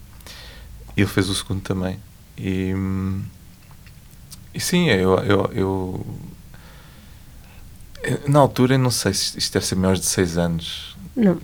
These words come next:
Speaker 1: Não?
Speaker 2: achas?
Speaker 1: Ou doze?
Speaker 2: Se calhar doze.
Speaker 1: Pronto.
Speaker 2: Deve ser doze. Seis acho, acho muito pouco.
Speaker 1: Mas como ia buscar
Speaker 2: Porque é
Speaker 1: uma
Speaker 2: muito,
Speaker 1: série de televisão
Speaker 2: que é um
Speaker 1: que era
Speaker 2: pouco
Speaker 1: para
Speaker 2: sombrio.
Speaker 1: crianças, a série de televisão era para
Speaker 2: Era para
Speaker 1: crianças.
Speaker 2: crianças
Speaker 1: Yeah.
Speaker 2: também. Achas que, que era para ajudar as crianças a lidar com a morte? De certa
Speaker 1: Hum.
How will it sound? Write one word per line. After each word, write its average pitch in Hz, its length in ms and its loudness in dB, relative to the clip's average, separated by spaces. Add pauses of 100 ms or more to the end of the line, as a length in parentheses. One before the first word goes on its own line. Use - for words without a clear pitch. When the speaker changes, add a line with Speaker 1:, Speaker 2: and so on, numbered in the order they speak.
(140)
Speaker 1:
Não? 190 160 0
Speaker 2:
achas? 98 400 -6
Speaker 1:
Ou - 100 2
doze? - 420 -4 (100)
Speaker 2:
Se - 100 -14
calhar 170 220 -2
doze. 175 460 -6
Speaker 1:
Pronto. - 120 -14
Speaker 2:
Deve 226 140 2
ser 185 140 0
doze. 170 260 2
Seis 202 420 4
acho, 208 280 4
acho 208 220 -4
muito 208 200 2
pouco. - 400 -10 (200)
Speaker 1:
Mas 110 120 0
como 127 180 2
ia 123 60 4
buscar - 140 0
Speaker 2:
Porque 123 100 10
é - 20 12
Speaker 1:
uma 285 60 12
Speaker 2:
muito, 277 120 12
Speaker 1:
série 107 140 8
de 104 80 -2
televisão 90 420 0
Speaker 2:
que 85 140 2
é 277 40 10
um 277 60 8
Speaker 1:
que 302 100 6
era 240 120 8
Speaker 2:
pouco 285 200 8
Speaker 1:
para 269 100 8
Speaker 2:
sombrio. 269 180 10
Speaker 1:
crianças, 240 240 2
a - 20 -6
série 104 200 2
de 104 60 -6
televisão 110 200 2
era 113 140 0
para - 100 -8
Speaker 2:
Era 262 280 4
para 240 120 4
Speaker 1:
crianças. - 20 -2
Speaker 2:
crianças 208 400 4
Speaker 1:
Yeah. 190 220 4
Speaker 2:
também. 196 180 0 (1120)
Achas - 260 2
que, - 180 -6
que - 220 2
era 190 120 4
para 196 160 6
ajudar 180 300 8
as 175 80 0
crianças 180 400 4
a 175 60 8
lidar 165 280 4
com - 140 0
a 165 40 6
morte? 160 380 0 (1500)
De 135 60 -4
certa 180 240 2
Speaker 1:
Hum. - 40 -2